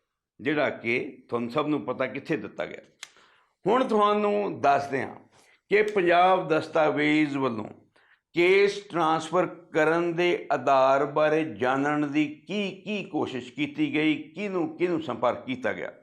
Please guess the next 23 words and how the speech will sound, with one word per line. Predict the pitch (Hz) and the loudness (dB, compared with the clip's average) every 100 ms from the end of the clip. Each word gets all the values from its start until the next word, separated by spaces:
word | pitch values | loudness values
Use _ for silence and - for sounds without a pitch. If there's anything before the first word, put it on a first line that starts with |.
| _ _ - _ _ | _ _ -20 _ _
ਸਭ | 196 202 | 2 2
ਤੋਂ | 202 202 190 - | 2 2 2 0
ਪਹਿਲਾਂ | 165 175 196 - - _ 165 | 0 0 -4 -8 -20 _ -4
ਅਸੀਂ | 160 196 185 | -4 -4 -2
ਉਸ | 143 180 202 196 175 | 2 4 4 2 0
ਵਕਤ | 175 170 - - | 0 0 -2 -2
ਦੇ | 185 | 0
ਚੰਡੀਗੜ੍ਹ | 170 170 160 160 156 147 120 | 0 -2 0 0 0 0 0
ਦੇ | 120 | 2
ਐਸ | 123 147 | 2 2
ਐਸ | 190 190 | 0 0
ਪੀ | 190 190 196 - - _ - | -2 -2 -4 -18 -20 _ 0
ਕੁਲਦੀਪ | 185 156 180 175 165 | 2 2 0 -2 -10
ਚਾਹਲ | - 175 165 170 | -8 -2 0 0
ਨਾਲ | 165 165 165 | 0 2 0
ਸੰਪਰਕ | 160 139 - 135 123 107 | -2 -8 -2 -2 -2 -6
ਕੀਤਾ, | 104 170 180 196 190 196 - - - | -8 -8 -2 2 4 2 -4 -20 -8
ਜਿਹੜੇ | 117 190 190 | 0 2 2
ਕਿ | 156 | 2
ਹੁਣ | 156 156 135 | 2 2 0
ਜਲੰਧਰ | 131 160 208 196 180 | 0 2 2 2 2
ਦੇ | 143 139 | 2 2
ਵਿੱਚ | 180 190 | 2 -2